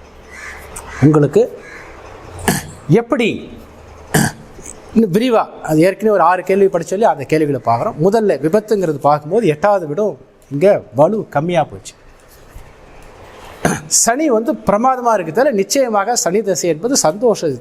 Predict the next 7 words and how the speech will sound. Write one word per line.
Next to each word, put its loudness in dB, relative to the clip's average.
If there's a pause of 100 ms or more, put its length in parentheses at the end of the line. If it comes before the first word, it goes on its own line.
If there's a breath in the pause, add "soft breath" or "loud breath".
தான் -6
கொடுக்கும். -18 (1000)
இந்த 2
சனி -2
தசை -2
என்னென்னலாம் 0
பண்ணும்? -2